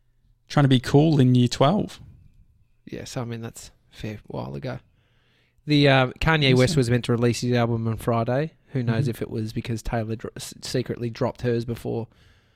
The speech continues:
Speaker 2: he did. Um, but he's the same. His music, when he releases it,
Speaker 1: Mm-hmm.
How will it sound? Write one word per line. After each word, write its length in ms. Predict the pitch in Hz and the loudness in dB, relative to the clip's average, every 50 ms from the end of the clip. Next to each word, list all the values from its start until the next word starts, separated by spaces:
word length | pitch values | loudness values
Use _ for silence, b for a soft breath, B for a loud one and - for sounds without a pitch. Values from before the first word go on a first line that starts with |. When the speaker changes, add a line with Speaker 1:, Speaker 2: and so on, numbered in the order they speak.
| _ _ _ _ _ _ _ | _ _ _ _ _ _ _
Speaker 2:
he 200 | - 131 127 117 | 0 0 2 2
did. 320 | 120 113 123 151 170 - _ _ _ _ _ _ - | 2 0 0 -2 -4 -8 _ _ _ _ _ _ -6
Um, 400 | 123 123 120 117 113 113 95 - - _ _ _ _ _ _ - | -2 -2 0 0 -2 -4 -8 -14 -18 _ _ _ _ _ _ -2
but 80 | 175 | 0
he's 160 | 156 185 202 - | 2 2 2 0
the 80 | 175 | 0
same. 240 | 151 - 190 160 135 | 0 2 2 2 2
His 180 | 135 160 156 - | 2 0 0 0
music, 280 | 135 131 120 131 131 | 0 0 0 0 -2
when 100 | 131 131 | 0 -2
he 60 | 127 | 0
releases 500 | 120 117 113 120 117 117 - - 127 113 | 0 0 0 0 0 0 0 -2 -2 -2
it, 220 | 117 123 - - - | -2 -2 -2 -2 -2
Speaker 1:
Mm-hmm. 200 | 170 120 127 131 | 0 2 2 2